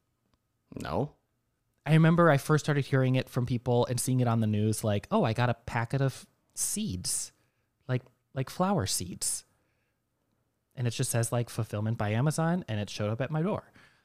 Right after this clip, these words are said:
Speaker 2: Um, and it's, like, addressed to you. And, and I saw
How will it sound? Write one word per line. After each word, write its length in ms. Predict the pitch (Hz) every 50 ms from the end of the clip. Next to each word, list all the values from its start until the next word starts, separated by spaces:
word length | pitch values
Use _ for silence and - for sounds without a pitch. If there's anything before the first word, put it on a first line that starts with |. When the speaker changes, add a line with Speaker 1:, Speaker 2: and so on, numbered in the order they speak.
| _ _ -
Speaker 2:
Um, 300 | - 120 113 110 - - -
and 100 | 143 135
it's, 120 | 135 - -
like, 120 | 120 -
addressed 400 | 123 117 127 156 233 - - -
to 80 | - 87
you. 180 | 82 85 82 - _ _ _ _ _ _ _ _ _ _ _ _ _ _ - - _ -
And, 220 | - 127 127 117 120 -
and 200 | 131 123 123 120
I 140 | 113 120
saw 440 | 113 - - 143 131 127 127 120 110